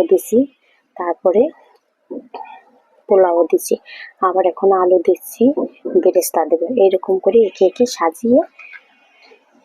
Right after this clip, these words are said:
একে একে ভাজে সাজিয়ে এটা বসিয়ে দিব সুন্দর করে।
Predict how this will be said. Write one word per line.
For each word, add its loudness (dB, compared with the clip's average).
একে 2
একে -2
ভাজে -4
সাজিয়ে 2
এটা -2
বসিয়ে 0
দিব -6
সুন্দর -2
করে। -8